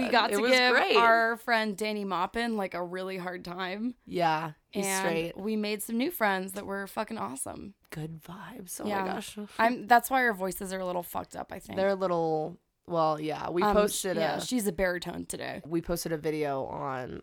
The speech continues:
Speaker 1: our Instagram, and it's a video of us harassing Danny respectfully. And my voice is so raspy. <laughs> I'm also yelling. I'm also yelling at Danny, too. In our series of questions, we asked, you know, "How many straight," or, oh my God, <laughs> I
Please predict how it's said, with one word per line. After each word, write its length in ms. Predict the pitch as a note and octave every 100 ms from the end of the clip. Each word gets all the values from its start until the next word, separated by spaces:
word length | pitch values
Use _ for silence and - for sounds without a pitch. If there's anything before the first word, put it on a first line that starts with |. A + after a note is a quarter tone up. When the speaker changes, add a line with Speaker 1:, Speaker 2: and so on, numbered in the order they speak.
| _
Speaker 1:
our 160 | D#3 C3+
Instagram, 560 | D#3 - F#3 G3 G3+ G3
and 80 |
it's 140 | D#3 E3
a 20 |
video 320 | D3+ D3+ D3
of 80 | D3
us 340 | D3+ D#3+ - -
harassing 600 | D3+ D#3 C#3+ - D#3+ D#3+
Danny 500 | D#3+ D#3 D#3 D#3+ E3 - _ _ _
respectfully. 680 | E3+ - D#3 - D#3+ D#3 D#3+ -
And 140 | E3+
my 200 | E3 E3
voice 500 | D#3 E3 D3+ - - - -
is 180 | E3+ E3
so 540 | - - - D3 D3+ D3+
raspy. 800 | C#3 A#2+ - - F#3+ G#3 A3 - B3 -
<laughs> 240 | - - -
I'm 100 | D4
also 200 | G4+ -
yelling. 680 | F#3 D#3+ D3 D3+ C3+ F#3+ -
I'm 100 | F#3+
also 180 | G#3 G#3+
yelling 420 | E3 D3+ D#3 D3+
at 100 | C#3
Danny, 320 | D3+ D3+ D3
too. 480 | - - D#3 D3 C#3 -
In 100 | E3
our 100 | E3+
series 460 | E3 - D3 D#3 D#3
of 180 | D#3 -
questions, 560 | - - - C#3+ E3+
we 60 | E3+
asked, 240 | - -
you 60 | -
know, 200 | - -
"How 80 | E3
many 120 | E3
straight," 280 | - F#3 A#3 - G3+
or, 180 | - D#3 -
oh 40 |
my 120 | F#3 D#3
God, 220 | C#3 E3
<laughs> 40 |
I 80 | -